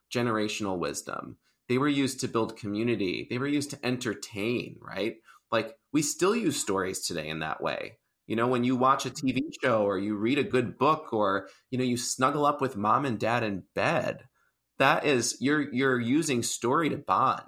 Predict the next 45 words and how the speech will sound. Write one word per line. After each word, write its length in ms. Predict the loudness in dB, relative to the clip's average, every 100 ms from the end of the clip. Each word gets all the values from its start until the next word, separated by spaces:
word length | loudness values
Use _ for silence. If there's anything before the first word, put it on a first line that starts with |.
| -6
Like, 260 | -6 0
that 220 | 4 4 4
is, 140 | 0
story 380 | 0 2 4 4
is 160 | 0
such 180 | 0 -2
a 60 | -4
human 560 | -6 0 2 2 -2
thing, 360 | -6 -4 -6 -6 _
right? 320 | -2 -2 -2 -6 -20 -20 -20 _ _ 0
Um, 420 | 4 4 2 -4 _ _ _
and 160 | -2 2
so, 260 | 2 2 -2
so 360 | 0 0 -2 -12 _ _ _ _
frame, 720 | -16 -10 0 2 2 0 -2
one, 320 | 2 4 4 2
one 220 | 2 2
really 380 | 0 0 -2 -2
easy 340 | -2 0 0
way 320 | 2 2 2 0 -6 -8 -16 -20
<laughs> 440 | _ -16 -16 -6
to 80 | -2
humanize 500 | 2 4 4 4 2
learning 300 | 2 2 2
is 180 | 0 -4
to 120 | -4
frame 420 | -8 -2 0 2 0
it 160 | -4
for 160 | -6 -6
them. 300 | -4 -6 -6
Like, 240 | -10 -4
"This 200 | -4 -2
is 140 | -4 0
why 240 | 4 4
I 60 | 4
want 220 | 2 2
you 80 | 0
to 60 |
learn 280 | 0 0 0
this. 160 | -2 -2
This 140 | -4
is 120 | -2
why 260 | 2 2 4
I 180 | 2 0
have 260 | -2 -4